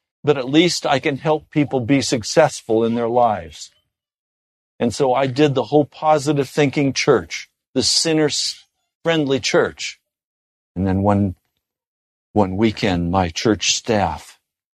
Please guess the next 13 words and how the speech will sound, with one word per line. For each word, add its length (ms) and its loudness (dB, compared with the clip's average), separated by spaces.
we 60 4
had 100 -2
five 440 -2
paid 280 0
staff, 580 -2
my 140 2
church 400 0
staff 540 -2
and 120 0
some 220 0
of 100 0
the 140 2
other 400 -2